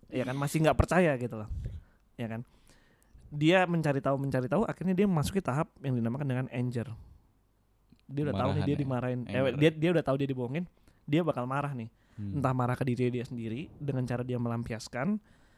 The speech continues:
Speaker 1: mungkin ke orang lain juga, mungkin ke barang. Banyak kan orang-orang cara marah itu beda-beda ya.
Speaker 2: Iya.
Speaker 1: Setelah dia capek marah-marah, dia masuk di tahap yang dinamakan dengan bargaining atau
Speaker 2: Bargaining.
Speaker 1: menawar ke diri sendiri. Dia mikir lama-lama, "Perlu nggak sih kalau gue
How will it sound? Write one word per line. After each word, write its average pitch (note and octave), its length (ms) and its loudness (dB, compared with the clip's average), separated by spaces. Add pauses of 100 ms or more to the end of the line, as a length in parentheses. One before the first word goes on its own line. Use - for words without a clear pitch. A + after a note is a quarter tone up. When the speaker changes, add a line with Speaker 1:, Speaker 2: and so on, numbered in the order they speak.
(840)
Speaker 1:
mungkin C#3 260 -2
ke B2 80 -2
orang B2 200 0
lain B2 180 4
juga, A#2+ 300 0
mungkin D3 260 4
ke - 80 -2
barang. C3+ 560 -2
Banyak C3 240 -8
kan D#3+ 80 -6
orang-orang B2+ 320 -2
cara A2+ 240 -4
marah A2+ 240 -4
itu A#2+ 100 -6
beda-beda B2 400 0
ya. G#2 220 -4
Speaker 2:
Iya. F2+ 240 -8 (1300)
Speaker 1:
Setelah C#3 320 0
dia C#3+ 140 4
capek C3 200 0
marah-marah, B2+ 540 -4 (340)
dia C3+ 220 -2
masuk D3 320 -2
di C3+ 160 -14
tahap C#3+ 320 -4
yang D3 80 -2
dinamakan B2 400 -2
dengan C3 220 -2 (120)
bargaining A#2+ 540 -4 (320)
atau G#2 240 -4
Speaker 2:
Bargaining. B2+ 60 -4
Speaker 1:
menawar A#2+ 420 -4
ke - 120 -10
diri B2 180 -4
sendiri. A#2+ 340 -8
Dia C3+ 160 0
mikir C3 240 -2
lama-lama, A2+ 480 -8 (640)
"Perlu C3+ 240 -2
nggak C3 160 0
sih C3+ 80 -6
kalau A#2 160 -2
gue A2+ 320 -2